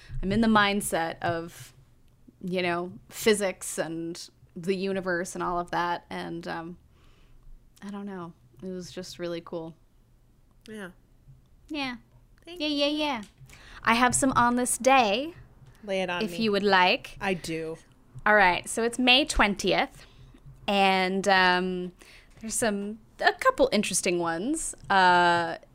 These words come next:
Speaker 1: in sixteen oh nine, Shakespeare's sonnets are first published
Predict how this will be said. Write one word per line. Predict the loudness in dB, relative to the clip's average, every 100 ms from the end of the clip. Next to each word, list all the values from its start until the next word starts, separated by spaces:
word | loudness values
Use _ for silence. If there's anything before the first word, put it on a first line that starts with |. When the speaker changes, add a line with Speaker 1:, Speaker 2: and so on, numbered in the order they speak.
| -6
Speaker 1:
in | -2 0
sixteen | -2 -2 -2 0 0
oh | 2
nine, | 2 4 4 4 2 0 -4 -8
Shakespeare's | -4 0 0 0 2 2 4
sonnets | 4 6 6 2 -2 -4 0
are | 0
first | 0 2 4 4 0
published | 2 2 2 0 -2 -6 -14